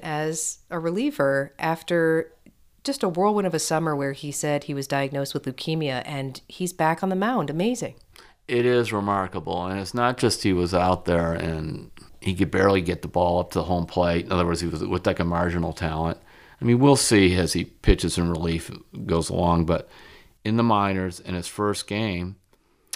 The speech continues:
Speaker 2: he was throwing between ninety-three and ninety-seven miles an hour.
Speaker 1: Wow.
Speaker 2: That's all above average.
Speaker 1: Yeah.
Speaker 2: Uh, and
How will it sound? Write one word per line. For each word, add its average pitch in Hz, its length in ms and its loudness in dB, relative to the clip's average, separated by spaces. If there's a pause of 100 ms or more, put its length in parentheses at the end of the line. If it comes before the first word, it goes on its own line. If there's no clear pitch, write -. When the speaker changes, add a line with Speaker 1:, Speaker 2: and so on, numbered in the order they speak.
(140)
Speaker 2:
he 147 160 -2
was 165 160 0
throwing 117 200 2
between 101 280 -2
ninety-three 107 560 0
and 98 60 -2
ninety-seven 98 480 -2
miles 92 300 -2
an 87 80 -6
hour. 98 400 -6 (340)
Speaker 1:
Wow. 139 120 -20
Speaker 2:
That's 120 260 0
all 127 380 10
above 90 260 0
average. 87 580 -10 (180)
Speaker 1:
Yeah. 170 220 -8 (400)
Speaker 2:
Uh, - 160 -8 (160)
and 90 400 2